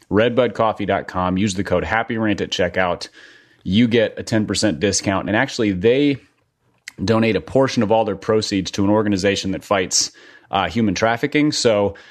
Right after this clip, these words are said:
they, uh, by, by buying coffee, you're actually contributing to that as well. So again, redbud coffee dot com,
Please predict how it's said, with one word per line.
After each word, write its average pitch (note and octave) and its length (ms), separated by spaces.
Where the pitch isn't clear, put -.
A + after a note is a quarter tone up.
they, G#2+ 300
uh, F#2 360
by, A2+ 380
by A2+ 320
buying A2 340
coffee, G#2 380
you're G2+ 160
actually G2 300
contributing F#2+ 560
to F2+ 60
that E2+ 200
as D#2+ 120
well. E2 200
So F2+ 180
again, F2 220
redbud A#2+ 320
coffee G2+ 260
dot F2 220
com, F#2 380